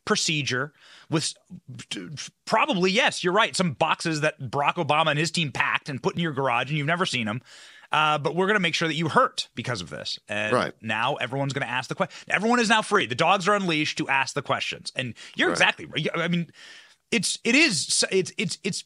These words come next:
Speaker 1: it becomes easy when you realize the same people that hated Trump hate Joe Biden for the exact same reasons, because they're dis-, they're disposable. They become disposable to a s-, a super state that lives in Washington, D C, and these people are just playthings. And you can just, you can do away with them, right, when they become inconvenient.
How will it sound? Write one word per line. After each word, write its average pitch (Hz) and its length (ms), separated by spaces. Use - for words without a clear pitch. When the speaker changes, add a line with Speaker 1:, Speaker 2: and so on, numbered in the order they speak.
Speaker 1:
it 151 60
becomes 262 260
easy 202 300
when 175 160
you 160 180
realize 160 400
the 143 100
same 226 220
people 180 200
that 165 120
hated 160 260
Trump 104 320
hate - 220
Joe 156 120
Biden 143 300
for 139 80
the 120 60
exact 170 300
same 139 240
reasons, 113 400
because 135 280
they're 127 120
dis-, 120 280
they're 123 180
disposable. 123 560
They - 60
become 170 180
disposable 156 600
to 131 280
a 127 100
s-, - 340
a 127 80
super 190 300
state 147 220
that 113 120
lives 175 340
in 135 120
Washington, 123 420
D 117 120
C, 110 320
and 147 120
these 180 140
people 151 260
are 135 80
just 120 140
playthings. 202 560
And 117 80
you 139 100
can 139 80
just, 135 140
you 104 100
can 120 180
do 185 120
away 240 200
with 214 160
them, 82 240
right, 151 220
when 185 100
they 165 60
become 175 220
inconvenient. 202 580